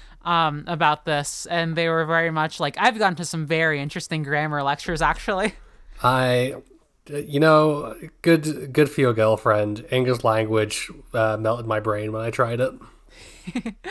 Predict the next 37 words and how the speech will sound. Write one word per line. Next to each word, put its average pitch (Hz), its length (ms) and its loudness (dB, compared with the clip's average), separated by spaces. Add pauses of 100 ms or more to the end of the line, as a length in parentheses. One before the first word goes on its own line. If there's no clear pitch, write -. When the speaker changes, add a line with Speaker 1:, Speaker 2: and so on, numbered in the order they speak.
(560)
Speaker 1:
Um, 214 420 -2 (140)
but 220 340 2 (180)
the 269 220 -4
thing 370 160 -2
I 381 80 0
wanna 302 160 2
talk 254 260 2
about 214 180 0
here 190 180 -2
is 196 240 -6
that 214 220 -4 (1400)
in 262 120 -2
the 311 120 2
original 330 360 0
myth, 226 360 -2 (340)
uh, 226 120 -8
one 294 180 0
of 277 100 -2
the 240 60 -6
sources 190 460 -2
of 170 80 -8
this, - 380 -4 (500)
it's 254 160 -6
not 359 220 2
that 311 140 -6
these 254 180 -4
ingredients 214 640 -4
were, 190 120 -2
like, 170 260 -2
taken 190 480 -4
because 170 360 -2
they 175 80 0
were 165 160 0
things 170 280 -4
that 156 160 -8
didn't 165 240 -4
exist. 156 640 -6